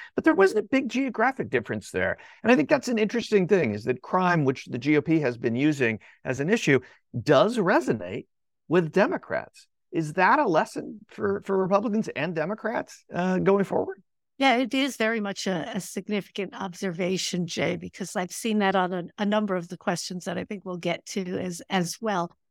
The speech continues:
Speaker 2: where you see this geographic difference, uh, between, uh, city folks and, uh, small town and rural folks.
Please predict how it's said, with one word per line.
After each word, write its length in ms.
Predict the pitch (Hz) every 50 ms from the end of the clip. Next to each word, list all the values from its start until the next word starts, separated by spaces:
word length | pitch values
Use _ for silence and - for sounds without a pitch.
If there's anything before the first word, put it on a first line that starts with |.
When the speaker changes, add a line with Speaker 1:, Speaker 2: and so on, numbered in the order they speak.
| _ _ _
Speaker 2:
where 140 | - 208 202
you 160 | 190 208 208
see 240 | - - - 254 233
this 300 | 196 190 165 - - -
geographic 800 | - - 226 208 175 175 190 180 165 180 170 - 190 170 175 _
difference, 480 | - 180 - - 165 147 135 - - _ _ _ _ _ -
uh, 220 | 202 190 185 170
between, 640 | 170 190 - - - - 220 196 190 190 185 180 190
uh, 340 | - - 190 175 170 - -
city 500 | - - - - - - 285 262 269 262
folks 580 | - - 262 233 220 220 - _ - - - - 269 -
and, 460 | 214 208 202 190 190 190 190 185 -
uh, 380 | 294 233 196 180 185 180 175
small 340 | 170 - - 240 226 226 233
town 420 | 214 - - 240 208 202 202 202 208
and 320 | - 202 190 180 175 165
rural 320 | 190 202 190 196 202 170
folks. 460 | 165 - - 170 - - - - -